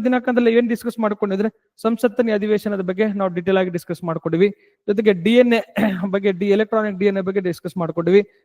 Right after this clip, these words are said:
At the same time ನಾವ್ ಏನ್ ಸ್ಟಾರ್ಟಿಂಗ್ ಅಲ್ಲಿ ನಮ್ ಶುಭಾಂಶು ಶುಕ್ಲಾ ಮತ್ತು ಎಸ್ ಸಿ ಒ ಬಗ್ಗೆ ಡಿಸ್ಕಸ್ ಮಾಡ್ಕೊಳ್ಳೋ ಪ್ರಯತ್ನವನ್ನು ಮಾಡ್ಕೊಂಡಿವಿ. ನ್ಯಾಟೋ ಬಗ್ಗೆ ನಾವು ಡಿಸ್ಕಸ್ ಮಾಡ್ಕೊಳ್ಳೋ ಪ್ರಯತ್ನ ಮಾಡ್ಕೊಂಡಿವಿ. ಎಲ್ಲವನ್ನು ಕುರಿತು ನಾವು ಡಿಸ್ಕಸ್ ಮಾಡ್ಕೊಂಡಿದ್ವಿ.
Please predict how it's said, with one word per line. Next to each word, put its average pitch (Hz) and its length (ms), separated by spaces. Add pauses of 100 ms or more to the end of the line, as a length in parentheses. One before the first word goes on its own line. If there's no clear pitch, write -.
(140)
At 208 80
the 202 120
same 240 280
time 233 140
ನಾವ್ 214 160
ಏನ್ 214 280
ಸ್ಟಾರ್ಟಿಂಗ್ 202 420
ಅಲ್ಲಿ 208 200 (300)
ನಮ್ 196 120
ಶುಭಾಂಶು 214 440
ಶುಕ್ಲಾ 208 300
ಮತ್ತು 202 400 (300)
ಎಸ್ 202 140
ಸಿ 233 120
ಒ 214 60
ಬಗ್ಗೆ 202 200
ಡಿಸ್ಕಸ್ 190 340
ಮಾಡ್ಕೊಳ್ಳೋ 185 320
ಪ್ರಯತ್ನವನ್ನು 170 440
ಮಾಡ್ಕೊಂಡಿವಿ. 165 500 (280)
ನ್ಯಾಟೋ 208 380
ಬಗ್ಗೆ 196 260
ನಾವು 196 160
ಡಿಸ್ಕಸ್ 175 340
ಮಾಡ್ಕೊಳ್ಳೋ 170 300
ಪ್ರಯತ್ನ 160 300
ಮಾಡ್ಕೊಂಡಿವಿ. 170 520 (300)
ಎಲ್ಲವನ್ನು 233 580
ಕುರಿತು 214 420
ನಾವು 190 120
ಡಿಸ್ಕಸ್ 175 360
ಮಾಡ್ಕೊಂಡಿದ್ವಿ. 170 560